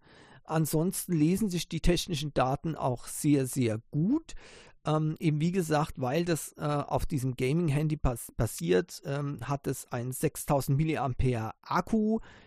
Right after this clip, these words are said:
übrigens ein Silikon-Anode-Akku, ähm, mit achtzig Watt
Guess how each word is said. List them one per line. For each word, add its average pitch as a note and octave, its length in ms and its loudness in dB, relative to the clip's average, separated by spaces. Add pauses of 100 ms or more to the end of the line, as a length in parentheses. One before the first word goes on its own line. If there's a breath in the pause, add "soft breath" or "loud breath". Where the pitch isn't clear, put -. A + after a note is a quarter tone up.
übrigens D3+ 520 4
ein C3 260 -2
Silikon-Anode-Akku, F3 1600 0 (640 loud breath)
ähm, D#3 540 2 (180)
mit - 560 0
achtzig - 840 -2
Watt C#3 760 -4